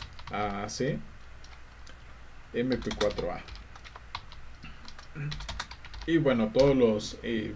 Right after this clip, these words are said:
formatos habidos y por haber de tipo multimedia. Agregamos en rol, ya él se ha creado automáticamente.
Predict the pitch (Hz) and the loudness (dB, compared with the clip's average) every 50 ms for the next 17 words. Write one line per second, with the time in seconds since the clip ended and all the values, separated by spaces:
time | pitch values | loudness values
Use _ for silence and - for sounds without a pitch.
0 | - - 117 110 113 120 123 120 - 135 123 - 110 104 104 107 107 113 110 110 | 0 2 4 4 4 4 2 2 2 0 0 0 -2 -2 -2 0 0 0 -2 -2
1 | - 113 - - 107 101 104 104 107 110 110 110 117 - - 143 123 110 - - | -4 -6 -2 0 0 0 0 2 4 4 4 2 0 -4 -4 -2 -2 -2 -2 -4
2 | - 110 - 107 104 104 104 - - - - - - 53 52 - - - - - | -6 -6 -4 -4 -4 -4 -6 -8 -8 -8 -6 -6 -6 -6 -8 -8 -10 -12 -12 -12
3 | - - - - - - 107 107 110 113 123 131 147 143 147 139 120 113 110 127 | -12 -12 -12 -8 -4 -2 0 4 4 4 4 4 4 4 4 4 2 4 4 4
4 | 135 147 175 220 - - - - - - - - - - - - - - 113 113 | 4 4 2 2 -2 -6 -10 -16 -16 -16 -16 -16 -14 -14 -14 -12 -8 -2 2 4
5 | 110 110 113 113 107 107 107 - 117 117 110 110 110 - - 110 110 110 - 110 | 4 4 4 4 2 0 -2 0 0 2 2 2 0 0 0 0 2 2 2 2
6 | 107 110 110 110 107 104 104 - 104 104 110 110 120 113 - 131 135 147 151 151 | 2 2 0 0 0 -2 -2 -2 -2 -2 -2 -2 -2 0 2 2 4 4 6 4
7 | 147 151 151 - | 4 4 0 -2